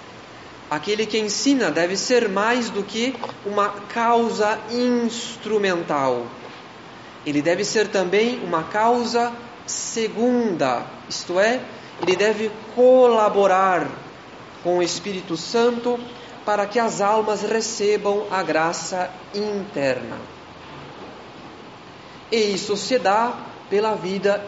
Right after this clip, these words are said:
interior. Quando um pregador, um formador,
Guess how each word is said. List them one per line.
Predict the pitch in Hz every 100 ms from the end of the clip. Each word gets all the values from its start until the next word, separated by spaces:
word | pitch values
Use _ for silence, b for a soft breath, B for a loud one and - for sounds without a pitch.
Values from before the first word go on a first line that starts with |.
| -
interior. | 226 226 220 190 151 127 120 - - - - - - - - - - - - - - - - 120 131 127 - - - - - B B B -
Quando | 208 214
um | 214
pregador, | 208 202 185 156 214 233 170 123 - - - - - -
um | 165
formador, | 165 208 196 180 156 185 202 202